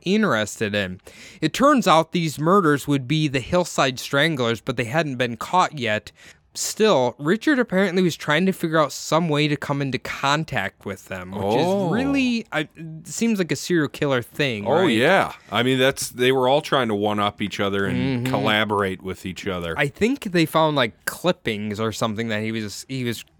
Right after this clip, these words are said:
Speaker 1: collecting and, like, little notes he was trying to send to him.
Speaker 2: Flippin' Ramirez was,
Speaker 1: Mm.
Speaker 2: he loved the Hillside
Speaker 1: Did he?
Speaker 2: Stranglers, too. I think so, yeah.
Speaker 1: <sighs> Yeah, they were two sick fucks, weren't they?
Speaker 2: Boy, California bread.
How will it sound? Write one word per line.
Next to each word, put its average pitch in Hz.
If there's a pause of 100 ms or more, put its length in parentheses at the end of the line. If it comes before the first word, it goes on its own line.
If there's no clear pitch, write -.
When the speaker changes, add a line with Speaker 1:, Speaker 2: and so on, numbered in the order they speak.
(100)
Speaker 1:
collecting 123
and, 117
like, 107
little 123
notes 117
he 131
was 110
trying 117
to 104
send 117
to 95
him. 87
Speaker 2:
Flippin' 240
Ramirez 214
was, 117
Speaker 1:
Mm. 123
Speaker 2:
he 165
loved 120
the 107
Hillside 104
Speaker 1:
Did -
he? -
Speaker 2:
Stranglers, 156
too. 175
I 98
think 185
so, 98
yeah. 117 (440)
Speaker 1:
<sighs> 156 (380)
Yeah, 123
they 135
were 214
two 175
sick -
fucks, -
weren't 123
they? 98
Speaker 2:
Boy, 139
California 208
bread. 123